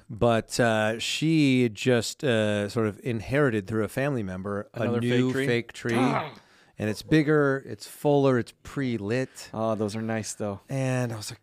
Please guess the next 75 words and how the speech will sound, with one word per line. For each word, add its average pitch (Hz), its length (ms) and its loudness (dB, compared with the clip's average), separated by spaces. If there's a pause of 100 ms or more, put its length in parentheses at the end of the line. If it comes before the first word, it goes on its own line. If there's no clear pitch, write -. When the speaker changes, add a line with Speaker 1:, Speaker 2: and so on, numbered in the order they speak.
(120)
Speaker 1:
"Ugh, 277 1040 -2
Speaker 2:
Yeah, 131 180 4
but 214 80 6
Speaker 1:
where" 208 160 4
Speaker 2:
they're 196 160 2
nice. 135 480 -4
Speaker 1:
They're 202 240 4
nice. 214 760 0
I 180 80 2
get 185 340 2
it. 185 160 2
I 165 80 0
totally 175 360 0
get 151 180 0
it. 147 60 0
But 147 60 -2
I - 20 2
was 131 100 0
like, 135 160 -6
"Now 151 380 -2
where 143 240 2
does 131 240 -2 (240)
the - 80 -4
Speaker 2:
Yeah. 123 80 0
Speaker 1:
real 147 160 10
tree 95 240 -4
go?" 80 320 -8
Speaker 2:
Yeah. 92 60 -20 (280)
Speaker 1:
I 110 100 -2
don't 131 200 2
know. 123 460 4
Maybe 156 240 2
I'll 214 120 4
go 165 140 2
get 147 320 -4
at 139 140 0
Lowe's. 117 300 0
You 135 60 2
know 117 60 0
how 120 60 0
they 117 80 2
have, 110 80 0
like, 104 200 -2
the 107 120 -2
Speaker 2:
The 101 100 -4
Speaker 1:
really - 200 2
Speaker 2:
little - 180 0
Speaker 1:
small 113 260 -4
Speaker 2:
ones. 123 40 -2
Speaker 1:
ones 165 200 -2
you 466 60 0
Speaker 2:
Yeah. 240 160 0
Speaker 1:
can 117 80 -4
plant? 135 380 -4
Speaker 2:
Yeah. 330 400 -6
Speaker 1:
Maybe 254 120 0
I'll 302 100 4
plant 294 340 -4
one 101 180 -4
this 87 120 -10
Speaker 2:
That's 98 180 -10
Speaker 1:
year. 147 60 -6
Speaker 2:
a - 20 -6
good 127 100 0
idea. 113 200 -2
You 117 120 -2
know, 143 140 4
my 131 140 2
parents 156 440 -2
just - 340 -4
got 110 280 0
property 107 420 -6
up 92 160 -6
in 98 100 -8
Michigan, 143 480 -6